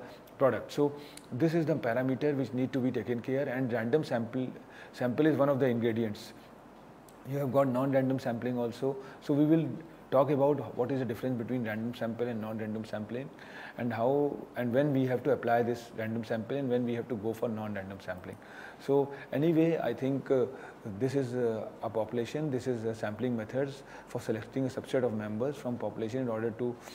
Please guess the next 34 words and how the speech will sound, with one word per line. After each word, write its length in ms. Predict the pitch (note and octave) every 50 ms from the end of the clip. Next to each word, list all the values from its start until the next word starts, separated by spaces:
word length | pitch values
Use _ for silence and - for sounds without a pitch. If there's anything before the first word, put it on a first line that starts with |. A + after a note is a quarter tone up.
| - - - - -
infer, 260 | A#2+ A2+ - C#3 C#3+
because 380 | C3+ A#2+ A#2+ - C3 C3+ C3 -
subset 300 | B2 - - D#3 D3+ D3+
is 80 | D3
what, 280 | A#2+ B2+ C3+ C#3 B2+ G#2
uh, 120 | - - A2 G#2 - -
we, 120 | A#2+ B2
I 100 | F#2 A#2+
have 120 | C3 B2+ A#2+
already 220 | A#2 A#2+ C3+ C#3+
talked 260 | A#2+ C#3 C3 C3 A#2+
about, 240 | B2 A2 A#2+ B2 A2+
that 160 | A#2 A#2 - -
population 400 | G#2 G#2 G#2+ A2 A2+ B2 C3 C3
is 100 | A#2+ A2
a 80 | A2+
set, 260 | A2+ - A#2 B2 A#2+
and, 220 | - A2+ A2+ A#2 A2+ - - - - - - - - - -
and 220 | - A#2+ A#2+ A2+ A2 A2+ G#2+
when 100 | A#2+ B2+
you're 140 | B2+ C3
going 220 | A2 G#2+ B2+ C3+ C3
for 120 | C3 B2
the 80 | A#2+ A#2
sample, 400 | - - G2+ G#2+ G#2 - C3 B2+
it 120 | B2 - -
could 140 | B2 A2+ G#2
be 100 | B2 B2
a 40 | A#2+
subset, 380 | A#2+ - G#2 - - B2+ A2+
because 320 | G#2+ A2+ A#2 B2+ B2 A#2+ -
small 300 | - C3 C3 C#3 D#3 D#3+
portion 380 | D#3 C3+ C3 B2 - C#3+ C3+
of, 180 | C3 B2+ A2